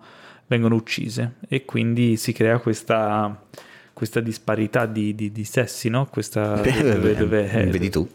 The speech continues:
Speaker 1: dove le donne muoiono, ma gli
Speaker 2: Ma
Speaker 1: uomini
Speaker 2: lei viene tenuta al sicuro dal fidanzato, come si vede nel trailer, e questa cosa chiaramente dopo un po'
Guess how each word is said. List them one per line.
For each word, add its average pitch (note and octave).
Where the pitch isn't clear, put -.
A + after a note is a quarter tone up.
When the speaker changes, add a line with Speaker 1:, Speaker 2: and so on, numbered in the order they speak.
Speaker 1:
dove G#2+
le A2+
donne B2+
muoiono, A#2
ma G#2+
gli D#3
Speaker 2:
Ma F3
Speaker 1:
uomini G3+
Speaker 2:
lei A#2
viene F#2+
tenuta F#2+
al D#2
sicuro F2
dal D2+
fidanzato, E2
come G#1+
si -
vede B1+
nel A2
trailer, A#1
e -
questa -
cosa -
chiaramente C2+
dopo -
un D2+
po' G1+